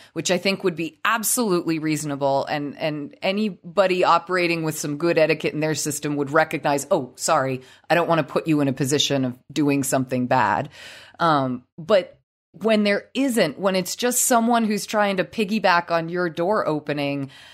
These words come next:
I get a lot less comfortable with trying to mitigate that myself, even though I would probably feel fairly responsible, or even maybe slightly, and if it's not fairly <laughs> responsible.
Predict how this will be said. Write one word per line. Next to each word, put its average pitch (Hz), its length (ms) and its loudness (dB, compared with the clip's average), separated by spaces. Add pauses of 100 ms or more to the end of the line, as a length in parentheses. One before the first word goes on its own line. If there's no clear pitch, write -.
(200)
I 196 180 4
get 262 160 2
a 277 40 2
lot 208 380 2
less 175 260 2
comfortable 175 560 -2
with 147 160 -2
trying 151 340 0
to 151 80 -2
mitigate 147 520 0
that 143 200 2
myself, 143 760 0
even 170 260 -4
though 151 320 4
I 147 100 2
would 156 160 -2
probably 160 460 0
feel 156 300 -2
fairly 143 500 -2
responsible, 147 1120 -2
or 165 100 4
even 156 400 0
maybe 165 280 0
slightly, 285 840 0
and 214 100 2
if 180 120 -2
it's - 180 -2
not - 240 2
fairly 233 420 2
<laughs> 302 80 -10
responsible. 311 800 -6